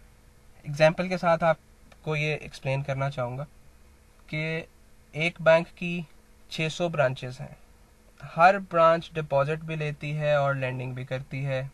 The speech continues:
सॉरी, डिपॉजिट तो सारी ब्रांचेस लेती हैं, लेकिन कुछ ब्रांचेस लेंडिंग करती हैं, कुछ लेंडिंग नहीं करती। इस सिनेरियो में deposit, remember, it is a liability,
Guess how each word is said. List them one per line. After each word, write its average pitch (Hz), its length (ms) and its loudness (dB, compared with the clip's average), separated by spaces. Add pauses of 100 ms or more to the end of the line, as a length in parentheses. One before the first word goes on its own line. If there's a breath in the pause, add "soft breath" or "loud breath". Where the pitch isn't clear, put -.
(180)
सॉरी, 135 180 -4 (340)
डिपॉजिट 143 440 0
तो 175 100 -4
सारी 151 240 0
ब्रांचेस 156 360 -2
लेती 156 280 -8
हैं, 165 120 -6
लेकिन 151 320 -8
कुछ 143 260 -12
ब्रांचेस 139 340 -4
लेंडिंग 135 300 -4
करती 139 220 -8
हैं, 139 100 -4
कुछ 135 220 -10
लेंडिंग 131 300 -6
नहीं 127 240 -6
करती। 131 340 -8 (1500 loud breath)
इस 185 120 -6
सिनेरियो 202 520 4
में 196 300 -2 (840)
deposit, 147 560 0
remember, 147 500 0 (120)
it 143 140 -8
is 165 160 -2
a 170 80 6
liability, 139 680 0